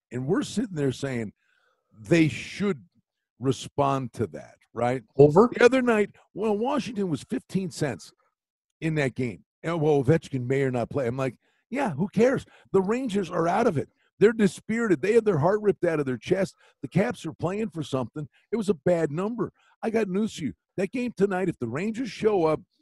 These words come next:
Speaker 1: stick up for themselves, it'll be a hockey game. But if they sit there and wallow, I'm telling you, the Caps will beat them by six.
Speaker 2: I agree. I kinda like the Rangers in the over 'cause I think there's gonna be a lot of penalties tonight too. Don't you
Speaker 1: Uh,
Speaker 2: think?
Speaker 1: yeah, well, they, I,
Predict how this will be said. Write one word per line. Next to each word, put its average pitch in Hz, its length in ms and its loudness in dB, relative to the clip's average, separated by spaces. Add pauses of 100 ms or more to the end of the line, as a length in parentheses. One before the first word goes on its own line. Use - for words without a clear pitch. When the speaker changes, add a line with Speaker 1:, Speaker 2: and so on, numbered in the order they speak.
(260)
Speaker 1:
stick 233 340 -8
up 240 200 -2
for 190 120 0
themselves, 120 540 -4 (300)
it'll 240 240 0
be 202 160 0
a 147 60 2
hockey 156 360 -4
game. 104 260 -10 (360)
But 151 100 6
if 160 120 4
they 220 200 6
sit - 260 -6
there 196 180 4
and 139 200 -4
wallow, 165 480 0 (420)
I'm 165 180 -4
telling 214 240 2
you, 156 60 2
the 135 80 -2
Caps - 340 -4
will 135 80 -6
beat 147 140 -2
them - 80 -2
by 95 140 -2
six. - 640 -8 (680)
Speaker 2:
I 160 140 10
agree. 143 340 8
I 131 80 6
kinda 202 180 8
like 180 180 8
the 175 80 10
Rangers 160 400 10
in 160 80 10
the 156 120 10
over 151 280 10
'cause 139 160 6
I 160 100 8
think 180 140 6
there's 160 120 10
gonna 160 120 8
be 151 60 10
a 143 60 10
lot 156 160 10
of - 80 4
penalties 143 400 6
tonight 123 380 4
too. 127 260 6 (360)
Don't 139 160 6
you 131 80 4
Speaker 1:
Uh, - 40 2
Speaker 2:
think? 180 300 4 (120)
Speaker 1:
yeah, 156 200 -4
well, 202 380 6
they, 180 260 2
I, - 280 -4